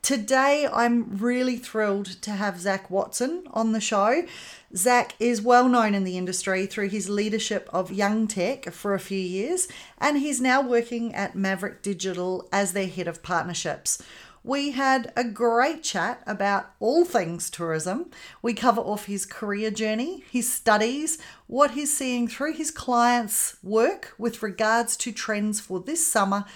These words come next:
and so much more. So stay tuned to later in the episode to hear what he has to say.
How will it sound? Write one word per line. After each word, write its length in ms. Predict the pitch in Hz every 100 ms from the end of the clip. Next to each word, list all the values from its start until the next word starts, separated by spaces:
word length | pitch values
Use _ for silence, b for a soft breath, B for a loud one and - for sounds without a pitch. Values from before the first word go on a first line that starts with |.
| B B
and 200 | 254 254
so 680 | 254 - - 269 277 285 277
much 440 | 214 226 - - -
more. 460 | 196 180 151 147
So 400 | 165 - 196 190
stay 500 | - - - 220 254
tuned 560 | 330 - 226 196 214 220 - _
to 420 | - 170 175 170 -
later 380 | 156 170 190 233
in 100 | 240
the 140 | 226
episode 560 | 185 190 - 175 165 165 B B B
to 100 | 302
hear 280 | 294 320 302
what 200 | 247 196
he 160 | 214
has 220 | 196 196 -
to 100 | 196
say. 380 | 175 151 156